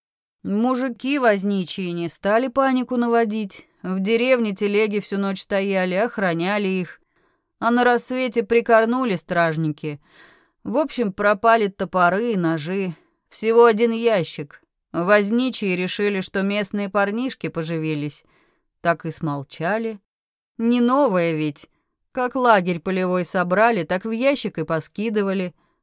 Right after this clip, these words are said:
Вот его и уперли. Мелочь. «Да не мелочь.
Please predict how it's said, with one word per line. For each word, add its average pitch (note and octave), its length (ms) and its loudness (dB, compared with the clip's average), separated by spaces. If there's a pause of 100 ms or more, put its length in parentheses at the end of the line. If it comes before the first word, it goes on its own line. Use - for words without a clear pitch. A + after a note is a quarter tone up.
Вот B3+ 300 -2
его C4+ 280 -2
и C4+ 100 -2
уперли. A#3 760 -4 (520)
Мелочь. B3 640 -4 (920)
«Да G#3 300 4
не B3+ 240 4
мелочь. G3 680 2